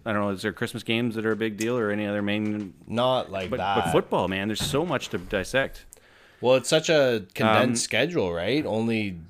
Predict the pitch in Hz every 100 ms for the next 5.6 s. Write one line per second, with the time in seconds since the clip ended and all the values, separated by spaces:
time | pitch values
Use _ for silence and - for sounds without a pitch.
0 | - 107 104 92 95 113 95 95 104 120
1 | 120 - 117 - 117 110 101 113 131 101
2 | 85 90 82 - 98 107 92 117 117 104
3 | 90 85 85 98 95 - 98 101 98 110
4 | 110 92 90 95 95 95 95 90 98 85
5 | - 85 92 101 113 82